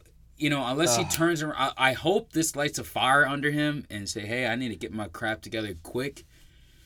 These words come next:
Speaker 1: You know, I don't know what he needs to do, but he needs to do something. You can't be throwing for nine of twenty-two for seventy-one yards and then, you know,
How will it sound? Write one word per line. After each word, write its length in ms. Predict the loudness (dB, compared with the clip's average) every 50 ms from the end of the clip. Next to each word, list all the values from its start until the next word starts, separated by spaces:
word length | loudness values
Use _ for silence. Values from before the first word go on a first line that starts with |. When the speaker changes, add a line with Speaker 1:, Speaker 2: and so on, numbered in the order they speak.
| -20 -12 -8
Speaker 1:
You 120 | -6 -4
know, 360 | -2 -2 -2 -2 -4 -6 -8 -12 _ -20 -20 _ -20 -20 -20 -20 -6 0
I 80 | 2
don't 120 | 2 2 2
know 80 | 2 2
what 180 | 2 2 2
he 80 | 2 2
needs 220 | 0 0 -2 -2
to 60 | -4
do, 260 | -6 -4 -4 -4 -4 -2
but 120 | -4 -4
he 80 | -2 -2
needs 180 | -2 -2 -2 -2
to 40 | -2
do 100 | -2 -2
something. 540 | -2 -2 -2 -4 -4 -6 -6 -6 -4 -4 -4
You 100 | -6 -8
can't 320 | -8 -6 -4 -4 -4 -4
be 120 | -6 -8
throwing 420 | -8 -6 -4 -4 -4 -2 -4 -6 -6
for 260 | -8 -10 -10 -10 -10 -10
nine 340 | -8 -6 -4 -2 -2 -4 -4
of 80 | -8
twenty-two 440 | -8 -8 -8 -8 -8 -6 -4 -4 -6
for 140 | -6 -6 -6
seventy-one 520 | -6 -4 -4 -4 -4 -6 -6 -8 -8 -8 -8
yards 360 | -6 -6 -4 -6 -6 -8 -10
and 100 | -12 -12
then, 300 | -14 -14 -14 -14 -16 -16 -14
you 120 | -14 -14
know, 260 | -14 -14 -14 -14 -16